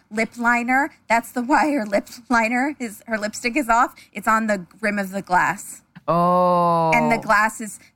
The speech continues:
Speaker 1: kind of glowing fluorescent green a little bit.
Speaker 2: <gasps> Oh, and then it pans out a little further and we see that it's the martini glass holding the dentures.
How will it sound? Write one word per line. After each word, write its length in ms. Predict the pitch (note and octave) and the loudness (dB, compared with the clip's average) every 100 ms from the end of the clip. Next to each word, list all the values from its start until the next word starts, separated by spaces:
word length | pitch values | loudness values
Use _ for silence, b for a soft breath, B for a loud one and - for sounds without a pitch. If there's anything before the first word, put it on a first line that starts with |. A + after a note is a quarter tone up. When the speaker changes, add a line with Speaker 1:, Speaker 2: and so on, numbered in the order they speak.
| _ | _
Speaker 1:
kind 280 | A#3 G#3 G3+ | -4 -4 -4
of 160 | F3+ | -10
glowing 520 | G3 F#3 F#3 F3+ F3 | -2 0 0 -2 -6
fluorescent 640 | F3+ G#3 F#3 F3+ - G#3+ F#3+ | -10 -2 2 2 0 -10 -14
green 300 | F3+ F3+ F3+ | -14 -12 -10
a 80 | - | -10
little 240 | E3 F3 | -8 -8
bit. 220 | D3 F2 G3+ | -8 -8 -8
Speaker 2:
<gasps> 220 | - - | -4 2
Oh, 260 | D#4 G3+ - | 2 2 0
and 220 | G3 G3+ | -2 0
then 180 | A3 G#3 | 0 -2
it 120 | - | -6
pans 340 | G3 F#3+ F#3 | -4 -4 -2
out 140 | F#3 F3 | -2 -2
a 40 | |
little 200 | E3+ E3 | -4 -4
further 360 | - G3+ F#3+ E3+ | -2 -2 -2 -4
and 140 | D#3+ | -4
we 120 | D#3+ D#3 | -4 -6
see 200 | - D#3 | -6 -4
that 120 | D#3+ | -4
it's 200 | D3+ - | -4 -6
the 80 | E3 | -4
martini 520 | D#3 D3+ - E3 D#3+ | -2 -4 -6 -6 -4
glass 280 | D#3 D3 C#3+ | -2 -2 -2
holding 340 | D#3 D3 D3 | -4 -2 -4
the 100 | C#3+ | -4
dentures. 640 | C#3 C#3 C3+ - - - | -4 -4 -6 -12 -14 -14